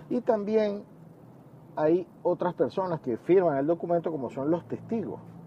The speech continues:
Los testigos eh, por la ley de registro de notarías son fundamentales a los efectos de darle validez, es decir, son terceros que no están involucrados, pero que dejan constancia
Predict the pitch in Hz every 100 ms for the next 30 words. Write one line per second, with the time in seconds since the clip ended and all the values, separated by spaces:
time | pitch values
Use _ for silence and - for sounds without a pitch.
0 | - - - - - 220 226 240 - 170
1 | 160 170 - - - - - - - -
2 | - 104 101 95 90 85 78 73 67 62
3 | 69 107 101 92 95 95 107 117 131 131
4 | 143 98 98 123 - 127 135 147 170 156
5 | 135 147 147 131 - 113 113 113 135 135
6 | 127 104 92 110 113 120 131 - - -
7 | - - - 95 90 87 104 95 78 120
8 | 117 120 107 95 107 139 127 101 95 95
9 | 85 82 95 117 98 98 - 123 98 80
10 | 107 101 - 113 - 127 127 131 117 101
11 | 95 117 120 120 117 107 101 113 113 110
12 | 110 98 92 87 104 123 127 104 95 80
13 | - 143 139 117 -